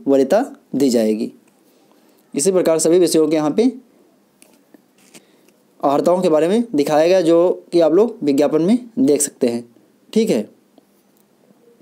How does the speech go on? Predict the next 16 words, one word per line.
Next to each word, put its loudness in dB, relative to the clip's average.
यहाँ -2
पे 0
विकलांग 0
स्वतंत्रता 0
संग्राम -2
सेनानी -2
और 2
आश्रित 0
एवं 2
भूतपूर्व 0
सैनिकों 0
के 2
आरक्षण 0
के 0
संबंधित 0
जो 0